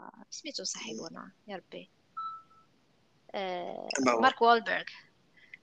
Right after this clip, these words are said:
Speaker 1: مارك
Speaker 2: آه.
Speaker 1: وولبرغ اللي عنده فلوب على فلوب مؤخرًا،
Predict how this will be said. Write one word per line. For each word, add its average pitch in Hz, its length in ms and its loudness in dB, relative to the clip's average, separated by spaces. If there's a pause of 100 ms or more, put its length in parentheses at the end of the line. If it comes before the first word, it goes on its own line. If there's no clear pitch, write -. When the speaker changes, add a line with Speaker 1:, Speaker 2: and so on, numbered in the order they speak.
(320)
Speaker 1:
مارك 226 140 10
Speaker 2:
آه. 226 100 8
Speaker 1:
وولبرغ 220 380 8
اللي 220 160 2
عنده 208 220 2
فلوب 226 260 2
على 190 160 6
فلوب 208 240 -2
مؤخرًا، 214 540 4